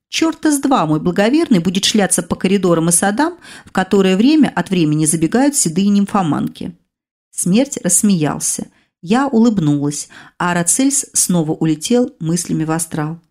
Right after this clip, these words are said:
Ну всё, теперь ещё минимум минут на десять. Сдается мне, что он слишком много времени проводит в обществе Камы.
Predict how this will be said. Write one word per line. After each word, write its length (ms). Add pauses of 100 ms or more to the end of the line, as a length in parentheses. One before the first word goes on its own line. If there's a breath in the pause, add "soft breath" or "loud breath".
Ну 220
всё, 540 (260 loud breath)
теперь 260
ещё 320
минимум 480
минут 400
на 120
десять. 500 (380)
Сдается 560
мне, 320
что 200
он 60
слишком 420
много 340
времени 380
проводит 520
в 40
обществе 420
Камы. 400